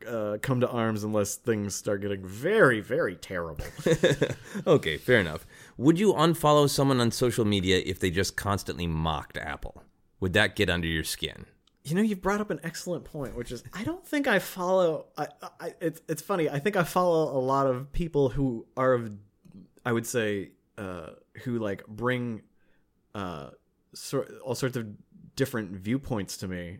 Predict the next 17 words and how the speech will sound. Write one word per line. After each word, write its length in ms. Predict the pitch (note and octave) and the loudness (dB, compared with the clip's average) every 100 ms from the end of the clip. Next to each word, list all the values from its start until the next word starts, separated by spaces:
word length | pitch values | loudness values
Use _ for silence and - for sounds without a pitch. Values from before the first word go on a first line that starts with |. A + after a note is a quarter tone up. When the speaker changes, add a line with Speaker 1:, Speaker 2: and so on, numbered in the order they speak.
| - | 0
Speaker 2:
Yeah. 140 | G2 | 2
Speaker 1:
on 60 | F2 | 2
my 100 | G#2+ | 0
Twitter, 460 | - A2+ G2 F#2+ - - _ | -4 -6 -6 -8 -12 -20 _
but 220 | C3 A#2+ - - - | -4 -4 -6 -20 -6
I 60 | F3+ | -2
don't 180 | E4+ F4+ | 0 2
think 180 | F#4+ | 2
I 80 | F4 | 4
follow 400 | C#4 A#3 B3 A3+ | 2 0 2 2
any, 220 | G3+ G#3 F#3 | 2 2 0
like, 260 | C#3+ B2+ | -2 -4
people 220 | D#3 F3 D#3+ | -4 -2 0
who 60 | |
are 140 | B2 A#2+ | 0 -2
just, 160 | D3+ | -6
like, 160 | C#3 | -10